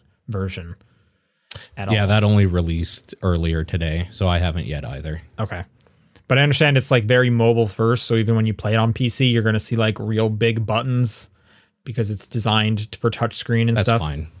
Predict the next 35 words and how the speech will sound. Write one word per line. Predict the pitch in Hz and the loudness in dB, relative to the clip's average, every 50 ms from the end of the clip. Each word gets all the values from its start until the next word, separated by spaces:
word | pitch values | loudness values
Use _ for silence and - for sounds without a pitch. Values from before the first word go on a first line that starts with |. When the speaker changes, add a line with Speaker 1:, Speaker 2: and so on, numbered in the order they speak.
| - _ _ _ _ _ _ _ _ _ _ _ _ | -20 _ _ _ _ _ _ _ _ _ _ _ _
Speaker 2:
Sure, | - - - 82 80 73 76 78 - - - - | -10 -6 -6 -4 -4 -4 -4 -6 -8 -10 -8 -6
yeah. | 92 85 82 82 82 - | -4 -4 -4 -4 -6 -8
Speaker 1:
Um, | 92 87 87 87 85 90 90 - _ _ _ _ _ _ _ _ _ _ _ _ _ _ _ _ | -10 -12 -12 -14 -14 -14 -16 -18 _ _ _ _ _ _ _ _ _ _ _ _ _ _ _ _
but | - 117 | -2 2
yeah, | 127 170 170 139 123 135 | 4 4 4 4 2 4
I | |
don't | 143 156 | 4 6
know. | 165 165 147 | 6 6 6
Where, | 123 131 160 - - 165 180 - - 160 139 | 4 4 2 0 -2 -10 -16 -18 -14 -14 -8
wh-, | 113 - 135 | -6 -4 0
how | - 143 135 | 2 2 2
far, | 113 107 - 160 160 156 147 143 139 135 135 139 - - | 2 0 2 4 4 6 6 6 4 4 2 0 -2 -2
where | 123 127 139 | 0 2 2
did | 143 135 | 4 2
you | 120 120 139 | 2 2 2
get | 127 131 131 139 - | 2 2 0 0 -2
to | - 135 117 110 | -2 0 0 2
in | 107 101 | 0 0
your | 98 101 95 | 0 -2 -4
time | - 101 92 92 92 | -4 -4 -4 -4 -4
with | 90 90 - | -6 -6 -8
it? | 85 - - _ _ _ - | -10 -12 -14 _ _ _ 0
Speaker 2:
Oh, | 143 156 170 - - - - - - - - - | 0 2 2 0 -4 -10 -18 -18 -20 -20 -20 -18
yeah, | - 127 143 147 143 135 | -6 -2 0 2 4 4
around | 131 131 127 123 117 | 4 6 6 6 6
the | 107 98 | 4 4
same | - 101 82 80 80 82 82 85 - _ _ - | 2 0 -2 -2 -2 -4 -6 -8 -10 _ _ -16
place. | - - 76 78 87 - - - - _ _ _ _ _ _ _ _ _ _ _ _ _ _ _ _ _ _ _ _ _ _ _ _ _ _ _ | -10 -8 -6 -4 -4 -6 -6 -10 -14 _ _ _ _ _ _ _ _ _ _ _ _ _ _ _ _ _ _ _ _ _ _ _ _ _ _ _
Around | 85 78 73 | -8 -8 -8
the | 82 | -6
same | - 87 82 | -6 -6 -4
place. | 80 - 87 87 - | -2 -2 -2 -2 -2
I | 90 | -2
played | - - 95 87 85 | -2 0 2 2 2
a, | 87 - | 0 0